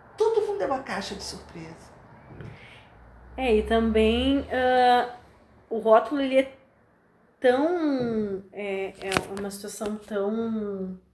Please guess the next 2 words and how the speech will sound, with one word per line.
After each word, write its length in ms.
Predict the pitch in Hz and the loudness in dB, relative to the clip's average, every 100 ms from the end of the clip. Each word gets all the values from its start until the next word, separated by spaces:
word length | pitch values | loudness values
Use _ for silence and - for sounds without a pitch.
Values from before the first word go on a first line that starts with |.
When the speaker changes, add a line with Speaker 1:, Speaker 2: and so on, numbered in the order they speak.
| _ _ _ _ _ _ _ _ _ _ _ _ _ - | _ _ _ _ _ _ _ _ _ _ _ _ _ -12
Speaker 2:
tão 160 | 220 226 | -8 -6
complexa 960 | - 262 254 233 214 277 - - 240 | -6 -8 -6 -4 -2 -4 -10 -10 -10